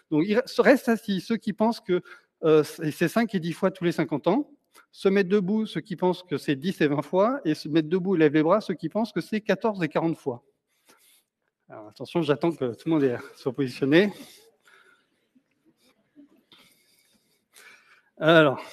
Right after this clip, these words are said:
il y en a pas mal qui sont restés assis, il y a des optimistes, bravo. Euh, alors,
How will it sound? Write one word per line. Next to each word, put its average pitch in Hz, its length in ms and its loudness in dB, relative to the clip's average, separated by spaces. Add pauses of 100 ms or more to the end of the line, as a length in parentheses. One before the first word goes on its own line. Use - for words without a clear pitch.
(280)
il 120 80 -16
y 147 80 4
en 226 80 6
a 214 80 4
pas 185 140 8
mal 226 140 8
qui 185 60 -2
sont 175 100 2
restés 156 260 4
assis, 233 380 4
il 139 180 2
y - 20 2
a 180 60 2
des 180 160 0
optimistes, 170 440 0
bravo. 160 360 2 (400)
Euh, 156 560 6
alors, 180 300 2